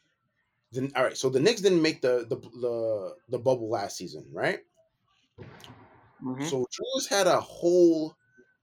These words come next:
Speaker 1: five months to himself just to, like, get better. You know what I'm saying? 'Cause last season or the season prior, even though he was a,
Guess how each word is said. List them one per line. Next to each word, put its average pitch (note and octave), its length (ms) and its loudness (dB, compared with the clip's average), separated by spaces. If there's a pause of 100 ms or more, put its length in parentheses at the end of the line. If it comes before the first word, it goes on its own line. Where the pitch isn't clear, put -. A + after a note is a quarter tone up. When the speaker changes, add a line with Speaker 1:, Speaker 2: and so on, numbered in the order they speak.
(340)
Speaker 1:
five D3+ 640 6
months B2+ 460 -6
to - 140 -6
himself A2 640 -2
just A2 360 -8
to, B2+ 100 -4
like, G2+ 380 -6 (160)
get B2 300 -2
better. F#2+ 320 -4 (380)
You A#2+ 80 -12
know C3+ 60 -2
what C#3 40 0
I'm C#3 60 -4
saying? C#3+ 160 -2
'Cause B2+ 120 -6
last E3 300 4
season D3+ 360 -4
or B2 160 2
the A#2+ 60 -4
season C#3 320 -6
prior, C3 320 -2 (1700)
even A3+ 260 -2
though A3 160 6
he G#3 200 -2
was E3 260 8
a, B2+ 240 4